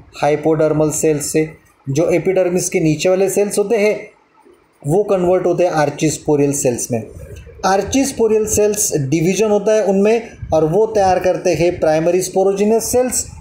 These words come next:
और parietal cells, या फिर उसको primary parietal cells बोलते हैं हम। Primary parietal cells बाहर की तरफ होते हैं, sporogenous cells अंदर की तरफ होते हैं। ठीक है, Primary sporogenous cells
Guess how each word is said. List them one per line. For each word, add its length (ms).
और 520
parietal 480
cells, 360
या 120
फिर 160
उसको 240
primary 500
parietal 400
cells 280
बोलते 260
हैं 60
हम। 120
Primary 380
parietal 400
cells 400
बाहर 300
की 140
तरफ 260
होते 200
हैं, 320
sporogenous 800
cells 240
अंदर 360
की 100
तरफ 280
होते 180
हैं। 240
ठीक 140
है, 80
Primary 440
sporogenous 640
cells 480